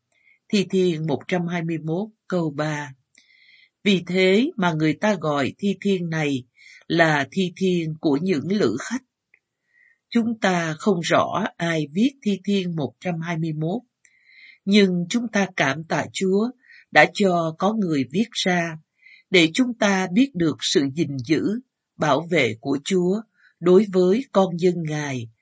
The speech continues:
là quý biết bao. Ngài luôn gìn giữ chúng ta ban đêm cũng như ban ngày, khỏi mọi tai họa,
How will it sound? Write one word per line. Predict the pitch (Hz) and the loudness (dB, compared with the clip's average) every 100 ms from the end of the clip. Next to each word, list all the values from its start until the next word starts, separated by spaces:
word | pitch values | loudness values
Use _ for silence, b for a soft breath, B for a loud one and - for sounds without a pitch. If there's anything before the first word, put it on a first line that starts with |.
| _ - | _ -8
là | 147 151 131 - | -2 0 -2 -2
quý | 175 170 196 214 | 0 2 0 0
biết | 202 220 - | -2 -2 -2
bao. | 170 160 151 139 _ _ _ _ _ _ _ _ _ _ _ _ _ _ _ | -2 0 -4 -8 _ _ _ _ _ _ _ _ _ _ _ _ _ _ _
Ngài | 185 180 160 | 0 2 4
luôn | 190 233 214 | 4 4 2
gìn | 170 151 139 | 0 0 0
giữ | 165 131 196 | 0 0 0
chúng | - 220 226 | -2 -2 0
ta | 202 190 180 165 | 0 2 0 0
ban | 190 190 | 0 0
đêm | 185 190 185 175 160 | 2 4 4 0 -4
cũng | 185 170 | -2 0
như | 208 196 | 0 0
ban | 165 170 165 | 2 -2 -2
ngày, | 151 147 135 120 113 _ _ - | -6 -4 -4 -4 -10 _ _ -4
khỏi | 196 139 | 0 2
mọi | 160 180 120 113 | 0 -2 -2 -4
tai | 175 175 | -4 -2
họa, | 156 135 135 123 | -2 -2 -2 -4